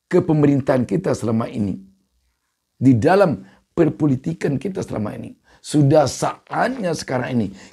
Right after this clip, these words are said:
kita akhiri politik identitas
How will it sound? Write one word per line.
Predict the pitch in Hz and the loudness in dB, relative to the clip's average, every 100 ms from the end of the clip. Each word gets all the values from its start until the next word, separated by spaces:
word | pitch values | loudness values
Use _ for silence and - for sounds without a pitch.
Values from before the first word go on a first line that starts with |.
| - | -4
kita | 165 160 - 151 - | 0 2 2 2 2
akhiri | 131 123 - 185 180 113 - - _ 139 | 0 0 0 4 4 2 -4 -20 _ 0
politik | 156 151 156 233 - 180 | 4 4 4 -2 0 2
identitas | 160 135 147 156 139 - | 2 4 2 2 -2 -4